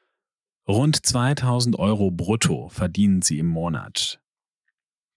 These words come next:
Teilt man diesen Betrag durch die Anzahl aller geleisteten Sport- und Arbeitsstunden,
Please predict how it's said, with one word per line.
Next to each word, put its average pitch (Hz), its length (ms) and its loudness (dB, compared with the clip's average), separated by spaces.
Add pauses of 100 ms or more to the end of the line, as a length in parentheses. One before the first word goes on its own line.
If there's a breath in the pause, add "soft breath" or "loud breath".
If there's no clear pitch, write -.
(480)
Teilt 110 300 0
man 95 160 2
diesen 87 260 -2
Betrag 98 580 -2
durch 113 220 0
die - 140 -4
Anzahl 101 400 0
aller 95 240 -4
geleisteten 90 600 -4
Sport- 98 420 -2
und 78 60 0
Arbeitsstunden, 98 720 -2